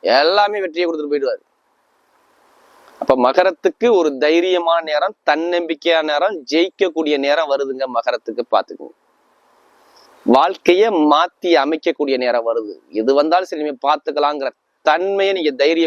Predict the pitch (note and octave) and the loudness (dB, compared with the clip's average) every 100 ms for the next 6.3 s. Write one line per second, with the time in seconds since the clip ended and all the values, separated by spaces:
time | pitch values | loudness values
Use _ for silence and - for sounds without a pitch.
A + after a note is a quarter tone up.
0 | C#3 C3+ D3 C#3 A#2+ D#3+ D3+ A#2+ F#2+ _ | -2 -6 -6 -2 -2 0 -4 -6 -18 _
1 | _ _ _ _ _ _ _ _ _ _ | _ _ _ _ _ _ _ _ _ _
2 | _ _ - - - - - - - - | _ _ -20 -20 -20 -20 -20 -20 -10 2
3 | D3+ G#3 G3+ G#3 G#3+ G3 G3 G3 F#3 D#3+ | 4 4 2 4 2 2 2 2 2 -2
4 | E3+ F3+ E3+ C#3 - - E3+ E3+ G3 F#3+ | -2 0 0 0 -8 -8 -6 0 0 0
5 | D#3 E3+ E3 D#3+ C#3 A#2+ C3+ F3 F3 E3 | -4 -4 -4 -4 -6 -6 -4 -2 0 0
6 | D#3 C#3 | -2 -4